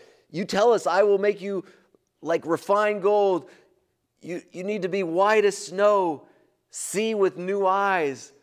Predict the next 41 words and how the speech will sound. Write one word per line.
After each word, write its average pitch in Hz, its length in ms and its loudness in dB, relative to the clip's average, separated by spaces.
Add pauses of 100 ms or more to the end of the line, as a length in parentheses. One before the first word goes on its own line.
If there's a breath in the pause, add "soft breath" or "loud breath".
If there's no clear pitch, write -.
(580)
But, - 260 -2
but 170 140 2
none 202 240 2
of 269 100 0
that 175 200 2
is 156 280 -4 (420)
something 180 460 -2
we 214 180 -6
have 214 220 -4
to 190 80 -6
do. 202 440 -6
How 208 240 0
does 240 180 0
it 226 100 -4
happen? 208 460 -2 (300 loud breath)
You 165 140 -10
say, 185 380 -2 (140)
"Open 135 300 -12
the 160 80 -10
door 160 180 -4
of 156 60 -10
your 160 100 -12
heart, 185 400 -16 (1800)
and 95 80 -18
I'll 113 80 -14
come 110 220 -16
in 110 120 -16
and 104 100 -16
I'll 98 120 -18
do 87 160 -20
it." - 180 -20 (4000)
Jesus, 110 340 -12
when 104 120 -10
I've 104 200 -8
lived 101 300 -10
as 90 120 -18
a 95 40 -14
lost 92 380 -10
person, 90 340 -14
forgive 92 380 -16
me. - 240 -20